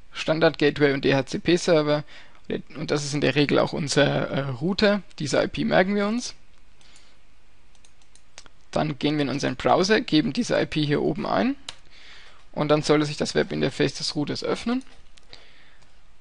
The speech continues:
Ich muss mich hier einloggen. Passwort findet ihr im Handbuch, falls ihr es nicht umgestellt habt. Und komme jetzt hier auf, äh, das Interface, gehe hier oben auf Erweitert.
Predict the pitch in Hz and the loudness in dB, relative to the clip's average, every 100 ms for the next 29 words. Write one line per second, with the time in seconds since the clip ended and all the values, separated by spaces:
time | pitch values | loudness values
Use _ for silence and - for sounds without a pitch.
0 | - - 170 - 151 - 143 - - - | -16 -8 -6 -2 -2 0 -2 -2 0 2
1 | 185 208 202 202 - 165 - 156 - - | 4 4 2 0 0 0 2 0 0 -2
2 | 156 147 127 135 165 196 214 185 170 160 | 0 0 -2 2 2 2 0 2 2 2
3 | 165 175 - 180 165 180 175 180 - - | -2 -4 -4 -6 -2 -2 0 -2 -4 -14
4 | - - - - - - - - - - | -16 -16 -16 -16 -16 -14 -12 -12 -8 -8
5 | 139 151 147 143 - 147 131 113 135 - | 2 4 6 2 2 4 4 4 0 -6
6 | - 160 110 143 - 135 139 - - - | -12 -10 -6 -4 -4 -8 -12 -12 -14 -14
7 | - - - - - - 160 208 208 - | -16 -16 -16 -12 -8 -6 0 4 6 6
8 | 196 175 - 139 135 135 147 139 113 117 | 4 4 2 2 2 2 0 0 2 0
9 | - - - - - - 151 139 - - | -2 -12 -14 -14 -14 -8 -6 -6 2 4
10 | 196 214 214 - | 4 4 0 -2